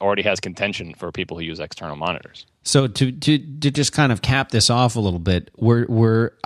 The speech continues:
Speaker 2: I predict anywhere that, that a machine already has a mini display port, it's a given that that's gonna be a Thunderbolt port. So that doesn't, that, that means all, all the desktop machines as well.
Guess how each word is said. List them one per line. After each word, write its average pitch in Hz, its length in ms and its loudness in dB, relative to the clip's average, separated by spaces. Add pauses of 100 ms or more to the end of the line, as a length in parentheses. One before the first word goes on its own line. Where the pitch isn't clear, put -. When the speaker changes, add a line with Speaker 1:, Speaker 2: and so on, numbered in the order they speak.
(140)
Speaker 2:
I 135 140 4
predict 131 420 2
anywhere 165 440 4
that, 127 260 0
that 120 180 2
a 117 80 2
machine 120 420 4
already 113 360 4
has 110 260 4
a 107 60 2
mini 104 180 4
display 104 460 0
port, 98 260 2
it's 98 160 0
a 98 60 -2
given 98 580 0
that 92 140 -2
that's 101 220 0
gonna 98 180 0
be 92 160 2
a 90 40 2
Thunderbolt 87 540 -2
port. 85 400 -4
So 98 220 2
that 101 260 2
doesn't, 101 480 0
that, 110 200 2
that 104 100 2
means 92 200 -2
all, 85 300 -2
all 85 140 0
the 90 100 -8
desktop 113 400 0
machines 92 340 -4
as 90 140 -6
well. 101 400 2